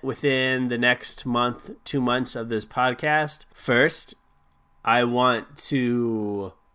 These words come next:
make sure I edit and upload the video portions of these with added graphics. I also want to take small clips of each podcast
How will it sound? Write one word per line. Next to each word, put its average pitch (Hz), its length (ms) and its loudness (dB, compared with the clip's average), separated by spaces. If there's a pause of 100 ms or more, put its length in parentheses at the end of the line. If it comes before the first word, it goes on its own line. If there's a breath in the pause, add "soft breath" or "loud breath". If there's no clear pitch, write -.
(260)
make 123 220 -2
sure 131 220 0
I 98 260 -2 (100)
edit 135 600 0 (640)
and 107 200 -10
upload 107 800 -2 (500)
the 104 140 -6
video 110 760 2
portions 92 600 -6
of 82 120 -14
these 80 560 -8 (540 soft breath)
with 117 500 0 (240)
added 147 320 2
graphics. 113 800 -2 (280)
I 113 100 -2
also 170 460 2
want 139 280 2
to 131 100 -6
take 127 560 -4
small 135 500 2
clips - 640 -4
of 104 260 -8
each 98 260 -8
podcast 71 840 -10